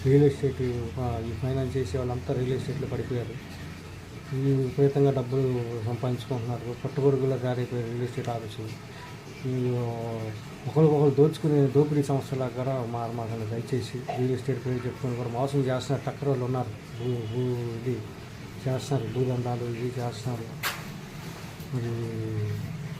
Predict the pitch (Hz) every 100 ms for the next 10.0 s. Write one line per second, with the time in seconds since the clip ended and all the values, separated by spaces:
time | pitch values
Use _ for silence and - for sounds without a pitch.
0 | - - - - - - - - - -
1 | - - - - 143 135 135 - 143 139
2 | 143 139 139 131 131 - 131 - 147 135
3 | 131 123 123 120 135 123 123 123 120 120
4 | 117 117 117 123 117 113 113 113 127 -
5 | 127 123 120 - 123 120 117 113 - 117
6 | 113 117 113 120 123 117 - 123 117 113
7 | - - 120 123 120 117 113 - 113 117
8 | 113 113 113 - 131 127 131 123 120 120
9 | 131 123 120 117 131 127 127 120 117 123